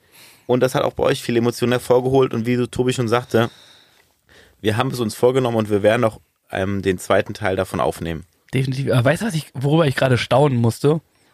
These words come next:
Speaker 2: Äh, du hast gerade über die neunziger geredet und das Einzige, was dir einfällt, sind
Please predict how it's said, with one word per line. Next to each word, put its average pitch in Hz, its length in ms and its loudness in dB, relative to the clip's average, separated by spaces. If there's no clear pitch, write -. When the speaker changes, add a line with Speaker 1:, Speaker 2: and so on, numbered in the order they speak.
Speaker 2:
Äh, 139 120 -2
du 139 120 2
hast 165 180 -2
gerade 151 220 2
über 143 180 2
die 127 100 0
neunziger 135 460 0
geredet 117 260 -4
und 135 60 0
das 123 100 -2
Einzige, 170 320 -4
was 147 120 0
dir - 120 -4
einfällt, 135 380 0
sind 123 160 -2